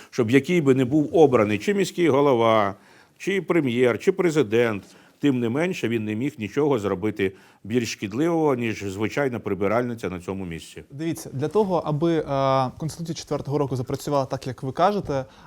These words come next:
Speaker 2: е, потрібна одна головна умова. Це нова більшість у Верховній Раді, наскільки я розумію. А чи є, е, якісь прогнози щодо формування принципово нової більшості? Адже якщо вона сформована не буде,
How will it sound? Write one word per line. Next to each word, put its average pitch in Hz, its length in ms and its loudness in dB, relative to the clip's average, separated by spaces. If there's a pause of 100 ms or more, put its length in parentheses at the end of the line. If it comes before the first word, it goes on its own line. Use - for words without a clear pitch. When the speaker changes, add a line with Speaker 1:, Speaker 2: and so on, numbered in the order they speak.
Speaker 2:
е, 127 200 0
потрібна 165 460 -4
одна 151 160 -2
головна 147 300 0
умова. 120 300 0
Це 160 400 0
нова 135 240 2
більшість 139 420 -4
у - 20 -4
Верховній 123 380 -4
Раді, 110 240 -6 (160)
наскільки 123 340 -8
я 113 80 -2
розумію. 113 360 -8 (400)
А 120 240 0
чи - 200 -6
є, 202 500 2
е, 139 300 2 (720)
якісь 170 500 -2 (1080)
прогнози 151 640 2 (220)
щодо 143 220 -2
формування 147 480 0
принципово 147 500 -2
нової 139 300 0
більшості? - 460 -6
Адже 143 200 -2
якщо 151 400 2
вона 139 220 0
сформована 127 460 -2
не 143 200 2
буде, 202 320 4